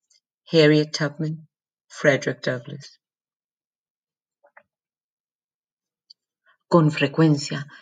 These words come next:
Sojourner también hablaba sobre los derechos de las mujeres.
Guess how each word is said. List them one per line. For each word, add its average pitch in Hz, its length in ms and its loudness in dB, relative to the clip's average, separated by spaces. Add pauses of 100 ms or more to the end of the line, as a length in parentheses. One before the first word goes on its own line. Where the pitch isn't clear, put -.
Sojourner 160 720 2
también 151 460 0
hablaba 143 480 -2 (120)
sobre 147 400 0
los 143 140 -2
derechos 143 440 0
de 143 80 -4
las 120 120 -6
mujeres. 127 560 -12